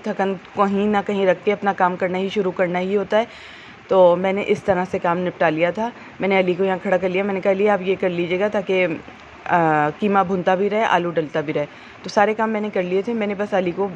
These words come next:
ये भुनाई टाइम खड़ा कर लिया। मैंने कहा, "थोड़ा सा जब तक आप संभालें, पीछे मैं टमाटर का पेस्ट बना के ला रही हूँ, कहीं ऐसा ना हो, आ, कीमा नीचे लग जाए।" ये मैंने सब कुछ कर लिया था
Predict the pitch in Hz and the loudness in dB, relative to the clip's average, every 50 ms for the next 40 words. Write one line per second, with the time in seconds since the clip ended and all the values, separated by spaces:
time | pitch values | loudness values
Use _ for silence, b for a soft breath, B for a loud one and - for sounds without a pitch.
0 | - - - - - - - - 190 180 196 202 190 185 185 180 190 180 180 175 | -12 -18 -18 -20 -18 -10 -6 -6 -4 -2 -2 0 0 0 0 0 0 0 0 -2
1 | 196 185 170 160 170 165 160 156 170 185 202 190 185 170 196 196 190 202 190 180 | -2 0 0 0 0 -2 -2 -2 -2 -2 -2 -4 -4 -2 -2 -2 -2 0 -2 -2
2 | 175 190 196 175 180 180 - 180 185 175 170 - 185 185 175 170 196 202 - 190 | -2 -2 -4 -6 -4 -2 -2 0 0 -2 -2 -2 -2 -2 -2 -2 -2 -4 -6 -6
3 | - 185 180 180 175 180 175 170 160 - 170 - 185 180 190 175 170 156 165 165 | -4 -4 -4 -2 -2 -2 -2 -2 -2 -4 -4 -4 -4 -2 -2 -2 -4 -4 -4 -4
4 | 156 151 147 170 160 151 135 - 131 147 147 B B B B B B B - 214 | -2 -2 -2 -2 -2 -2 -2 -4 -6 -8 -10 B B B B B B B -2 0
5 | 202 196 190 180 - 196 190 180 175 190 214 214 175 - - 185 175 165 165 165 | 2 2 2 2 0 0 0 2 0 2 2 0 0 0 2 2 2 2 2 0
6 | - - 202 202 202 202 185 160 - 196 202 196 175 170 170 160 156 151 B B | -2 -4 -2 -2 0 -2 -2 -2 -2 0 0 0 -2 -2 -2 -4 -4 -4 B B
7 | B B B B B - 175 185 180 175 175 175 175 185 180 - - 262 254 - | B B B B B -2 0 0 2 2 2 0 0 -2 -4 -2 0 0 0 0
8 | - 254 240 - - 214 185 165 160 156 156 151 - - 156 | 0 -2 -2 0 0 -2 -2 -2 -2 -4 -4 -4 -6 -10 -14